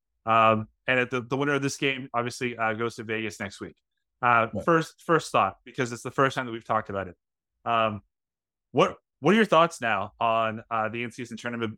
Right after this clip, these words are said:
Speaker 1: but more and, uh, more specifically, uh, the point differential being the thing that gets teams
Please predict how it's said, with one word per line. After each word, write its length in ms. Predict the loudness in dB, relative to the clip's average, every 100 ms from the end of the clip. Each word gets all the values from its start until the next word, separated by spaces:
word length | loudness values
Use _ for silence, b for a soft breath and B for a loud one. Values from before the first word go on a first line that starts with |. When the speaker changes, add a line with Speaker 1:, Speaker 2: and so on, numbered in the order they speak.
| _
Speaker 1:
but 180 | 0 2
more 400 | 2 6 8 6
and, 200 | 2 -6 -4
uh, 120 | -2
more 160 | 0 -2
specifically, 800 | -4 -8 -8 -8 -8 -10 -10 _ _ _ _ _
uh, 380 | 0 4 4 2 -4 _ _ _
the 100 | -8
point 320 | -6 -2 -2 -2
differential 500 | -4 0 -2 0 -4
being 280 | -4 -8
the 60 | -8
thing 240 | -4 -2
that 140 | -2 0
gets 240 | -2 -2
teams 380 | -8 -6 -6